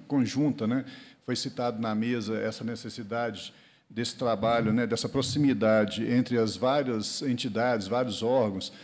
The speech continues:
que envolvem essa questão do compartilhamento de infraestrutura, né, a utilização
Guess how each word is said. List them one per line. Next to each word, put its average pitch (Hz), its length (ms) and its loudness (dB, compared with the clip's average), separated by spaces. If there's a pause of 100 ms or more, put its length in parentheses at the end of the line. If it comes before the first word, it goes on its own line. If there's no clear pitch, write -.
(220)
que 123 100 -2
envolvem 120 540 2
essa 113 180 -6
questão 113 460 -4
do 110 460 -4
compartilhamento 110 560 -2
de 107 80 -6
infraestrutura, 120 640 -2
né, 110 340 -2
a - 20 -6
utilização 107 680 -4